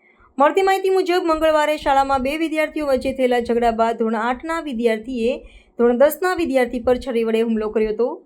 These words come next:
ગંભીર રીતે ઘાયલ થયેલા વિદ્યાર્થીને તાત્કાલિક હોસ્પિટલમાં દાખલ કરવામાં આવ્યો હતો, જ્યાં સારવાર દરમિયાન તેનું મૃત્યુ થયું હતું. આ ઘટનાના સમાચાર ફેલાતા જ મૃતકના પરિવારજનો અને સમાજના લોકો શાળાએ પહોંચ્યા હતા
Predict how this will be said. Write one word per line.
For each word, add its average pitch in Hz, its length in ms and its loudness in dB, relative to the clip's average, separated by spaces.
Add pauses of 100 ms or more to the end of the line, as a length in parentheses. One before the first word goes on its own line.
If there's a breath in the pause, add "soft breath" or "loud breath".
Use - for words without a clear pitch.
(120)
ગંભીર 262 280 2
રીતે 339 220 -2
ઘાયલ 262 280 -2
થયેલા 240 240 0
વિદ્યાર્થીને 214 680 -4 (420 loud breath)
તાત્કાલિક 339 520 0
હોસ્પિટલમાં 240 720 -2
દાખલ 220 280 0
કરવામાં 214 320 -4
આવ્યો 208 140 -4
હતો, 208 160 -6 (680 soft breath)
જ્યાં 262 180 2
સારવાર 320 320 2
દરમિયાન 311 360 -4
તેનું 277 220 -2
મૃત્યુ 240 280 -2
થયું 233 240 4
હતું. 320 320 -6
આ 233 60 -2
ઘટનાના 302 500 -4
સમાચાર 247 680 -2
ફેલાતા 220 560 -2
જ - 120 -16 (480 soft breath)
મૃતકના 370 420 0
પરિવારજનો 277 600 0
અને 254 240 2
સમાજના 240 480 0
લોકો 233 300 2
શાળાએ 233 340 0
પહોંચ્યા 214 360 -2
હતા 247 320 -4